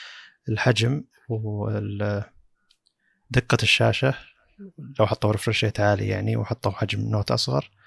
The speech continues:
بالنسبة لي يعتبر شيء مقبول، أهون من إنه يكون بس، آه، قريب من الحجم بشكل،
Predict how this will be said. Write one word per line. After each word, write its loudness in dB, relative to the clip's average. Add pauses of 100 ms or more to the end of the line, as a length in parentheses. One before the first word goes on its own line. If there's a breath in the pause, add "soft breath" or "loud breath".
(400)
بالنسبة 0
لي 6
يعتبر -2
شيء -2
مقبول، -6
أهون -2
من -2
إنه -2
يكون -2
بس، 0 (640 soft breath)
آه، 0 (680)
قريب 6
من 4
الحجم 2
بشكل، -4